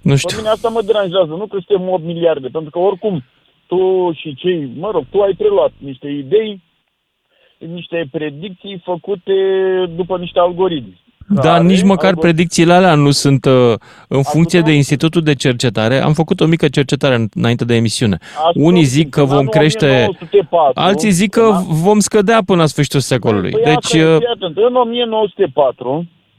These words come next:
Speaker 2: erau tot așa niște predicții, conform unor al-, algoritmi, că în anii două mii planeta va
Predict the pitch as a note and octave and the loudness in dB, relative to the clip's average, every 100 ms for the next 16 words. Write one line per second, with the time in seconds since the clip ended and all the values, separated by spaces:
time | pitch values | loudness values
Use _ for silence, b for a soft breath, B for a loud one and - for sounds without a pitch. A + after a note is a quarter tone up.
0 | _ _ _ _ - A#3+ A3+ G#3+ B3 - | _ _ _ _ -8 0 0 2 0 0
1 | A#3 F#3+ F3 F#3+ G#3 F#3+ D3+ C3+ A2+ B2+ | -2 0 0 -2 -4 -6 -6 -8 -10 -12
2 | - A#3 G3+ F3+ A3 A3+ G#3+ A3 G#3 F#3 | -10 -10 -6 -4 -2 -2 -4 -10 -6 0
3 | E3+ D#3+ - C3 D3 D3+ C3+ B2+ A#2+ G#3 | 0 0 -4 -2 -2 -2 -2 -2 -2 -4
4 | A3+ F3 F#3 F3+ A3+ B3 G#3+ D#3+ B2+ F#3+ | -6 -2 0 0 0 -2 -6 -8 0 2
5 | G3 D#3+ B2 A#2 B2 G3 G#3 A3 G#3+ B3+ | 4 2 -4 -8 -8 -8 -6 -4 -2 -2
6 | C4+ A#3 A#3 A3+ | -2 0 0 0